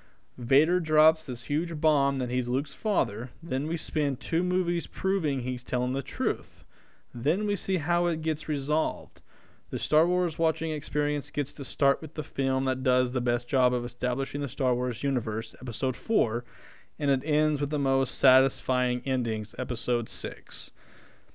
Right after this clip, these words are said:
So you kinda, you go with four, and then you go with kind of the s-, Vader's story of how he gets to the dark side, and then you continue on with the last two, and you can kind of see how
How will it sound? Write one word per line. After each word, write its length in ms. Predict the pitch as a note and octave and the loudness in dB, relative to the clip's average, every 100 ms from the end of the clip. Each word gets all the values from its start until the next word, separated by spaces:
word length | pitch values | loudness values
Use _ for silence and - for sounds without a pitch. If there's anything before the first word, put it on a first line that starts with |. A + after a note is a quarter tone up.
| - - - | -18 -20 -16
So 340 | - D3 C#3 C#3+ | 4 10 12 12
you 120 | C#3+ | 6
kinda, 380 | F3 E3+ D#3+ C#3 | 6 6 6 4
you 120 | C#3+ | 4
go 200 | D3 C#3+ | 8 8
with 200 | B2+ - | 6 2
four, 640 | - D#3+ E3+ F3 E3+ F3 D3 | 4 10 12 12 12 8 4
and 180 | B2+ C3 | 6 8
then 120 | C3 | 8
you 140 | B2 | 6
go 220 | B2+ C3 | 10 12
with 200 | C3+ C3 | 12 8
kind 160 | - C#3 | 8 8
of 80 | B2 | 8
the 60 | |
s-, 220 | A#2 - - | 6 2 -2
Vader's 540 | D3 C3+ C3+ D3 C#3+ - | 0 8 10 12 10 8
story 420 | - D3 C#3+ C#3+ | 8 10 12 12
of 120 | A#2+ | 8
how 260 | A#2 C3+ C3+ | 6 6 6
he 100 | C3 | 6
gets 320 | C3 C3 - | 4 2 2
to 100 | - | -4
the 100 | B2 | -2
dark 280 | B2+ D3 C#3+ | 4 6 4
side, 400 | - D3 C#3+ C3+ | 4 8 8 6
and 100 | A#2+ | 4
then 120 | B2+ | 2
you 60 | B2 | 0
continue 480 | B2+ A2+ C3+ C3 B2+ | -2 -2 0 2 4
on 100 | B2+ | 2
with 80 | |
the 60 | A2+ | 4
last 420 | B2+ D3 D3+ - | 4 6 4 2
two, 400 | - D3 D3 C#3+ - - - - - - - - - | 4 6 8 4 0 -18 -20 -20 -20 -20 -20 -18 -6
and 200 | D3+ C#3+ | -2 0
you 100 | C3+ | -2
can 220 | - C3 | -2 -4
kind 360 | - D#3 D#3+ E3 | 2 6 6 6
of 160 | D#3 | 4
see 600 | - - F3 E3+ D#3 D3 | 2 2 4 6 4 2
how 760 | A#2+ D3 C#3+ C#3 C#3 C3+ C3 | 2 4 6 8 8 8 4